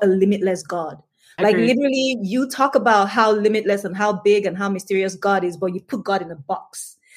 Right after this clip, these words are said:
Speaker 2: Yeah.
Speaker 1: <laughs> Right?
Speaker 2: Yeah.
Speaker 1: And, and so it took my, like, openness to other forms of religion to go like, "Yo, that Bible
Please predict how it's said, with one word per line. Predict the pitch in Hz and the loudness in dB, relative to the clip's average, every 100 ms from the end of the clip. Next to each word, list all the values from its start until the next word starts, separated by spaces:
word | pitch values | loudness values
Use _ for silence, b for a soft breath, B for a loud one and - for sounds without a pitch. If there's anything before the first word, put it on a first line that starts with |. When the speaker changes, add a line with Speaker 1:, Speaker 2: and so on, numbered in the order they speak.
| 349 | -4
Speaker 2:
Yeah. | 339 | 0
Speaker 1:
<laughs> | - - 415 403 - - | 0 2 2 2 2 2
Right? | 330 285 277 302 | 4 4 6 4
Speaker 2:
Yeah. | 311 B B - - 269 | 0 B B -10 0 4
Speaker 1:
And, | 269 269 269 - | 4 2 0 2
and | 277 285 | 2 2
so | 330 | 0
it | 302 - | 0 -2
took | - 349 | -4 -2
my, | 269 233 220 214 - | 0 2 2 0 0
like, | 220 208 - _ _ 185 - _ _ | 0 0 -6 _ _ -20 -20 _ _
openness | - 330 311 254 226 226 | 2 2 0 2 0 -2
to | - | -2
other | 220 240 | 0 0
forms | 240 220 208 | -2 -2 -2
of | |
religion | 185 196 202 196 | -2 0 0 -2
to | 180 | 0
go | 202 | 2
like, | 196 180 | 2 0
"Yo, | 202 262 311 269 | -2 -2 0 -2
that | 190 269 190 | -4 -6 -2
Bible | 185 208 202 | 0 0 0